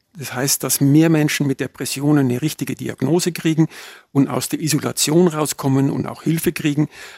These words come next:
Und das dürfte mit ein wesentlicher Grund sein, warum sich in den gleichen vierzig Jahren die Zahl der Suizide von neunzehntausend pro Jahr auf neuntausend halbiert haben. Und das ist natürlich eine sehr, sehr schöne Entwicklung.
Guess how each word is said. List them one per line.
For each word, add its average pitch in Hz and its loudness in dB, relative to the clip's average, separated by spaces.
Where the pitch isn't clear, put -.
Und 127 -4
das 143 -2
dürfte 147 0
mit 143 4
ein 123 -2
wesentlicher 151 2
Grund 143 -2
sein, 131 0
warum 123 -2
sich 120 -8
in 117 -10
den 110 -2
gleichen 143 0
vierzig - -6
Jahren 151 2
die 143 -10
Zahl 135 -4
der 135 0
Suizide 156 -2
von 120 -2
neunzehntausend 170 0
pro 151 0
Jahr 143 0
auf 127 -8
neuntausend 135 -2
halbiert 151 -2
haben. - -10
Und 127 -8
das 143 -2
ist 156 2
natürlich 143 2
eine 131 0
sehr, 147 -2
sehr 147 0
schöne 151 2
Entwicklung. - -8